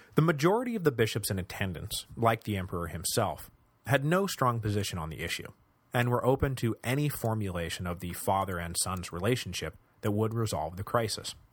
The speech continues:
The opponents of Arianism, led by Osius and Alexander, exploited this fact to the hilt. They had agreed beforehand to frame the debate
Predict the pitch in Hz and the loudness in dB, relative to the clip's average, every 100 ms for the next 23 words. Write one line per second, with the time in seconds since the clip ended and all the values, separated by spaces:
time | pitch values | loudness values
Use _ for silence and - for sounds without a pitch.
0 | - _ - - - _ _ _ _ _ | -20 _ -20 -20 -20 _ _ _ _ _
1 | _ _ _ _ 135 139 143 208 226 156 | _ _ _ _ 4 4 4 2 2 2
2 | 131 131 98 76 - 98 123 - - 110 | 4 4 2 -4 -6 -6 -8 -12 -4 0
3 | 104 98 95 82 92 - 92 87 - 85 | 2 2 0 0 -2 -2 -2 -2 -2 -4
4 | 82 80 82 107 117 87 76 _ _ _ | -4 -4 -2 2 2 0 -8 _ _ _
5 | _ - - - 143 170 135 85 80 - | _ -4 -2 2 4 4 2 -4 -4 -2
6 | 78 - 90 90 87 101 - - _ - | -4 -4 -6 -2 2 0 -2 -16 _ -20
7 | - - - - _ - - - _ - | -20 -20 -20 -20 _ -20 -20 -20 _ -20
8 | - - - 147 151 139 160 214 196 - | -20 -8 4 6 6 2 0 0 -2 0
9 | 123 113 90 87 85 - 107 - 120 131 | 2 2 2 -4 -4 0 0 4 4 4
10 | 139 123 92 - 78 | 2 2 0 -4 -6